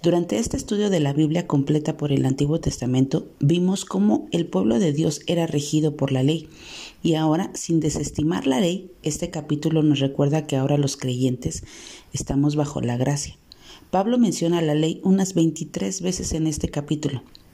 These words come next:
Si bien es cierto que no estamos bajo la ley ceremonial antigua, no podemos ignorar la ley moral que sigue en pie.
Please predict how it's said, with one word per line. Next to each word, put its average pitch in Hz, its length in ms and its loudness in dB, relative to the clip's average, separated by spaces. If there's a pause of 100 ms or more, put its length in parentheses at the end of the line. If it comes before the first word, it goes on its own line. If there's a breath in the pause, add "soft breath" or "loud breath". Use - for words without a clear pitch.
Si - 160 -2
bien 143 200 4
es 147 120 2
cierto - 420 -6
que 139 100 2
no 139 160 6
estamos 147 480 -2
bajo 131 240 -2
la 127 120 -2
ley 135 160 2
ceremonial 147 680 2
antigua, 143 500 0 (480 loud breath)
no 156 120 2
podemos 196 420 0
ignorar 156 360 2
la 156 120 0
ley 151 160 2
moral 139 400 2 (180)
que 139 100 -4
sigue 127 340 -4
en 120 140 -2
pie. 143 240 -4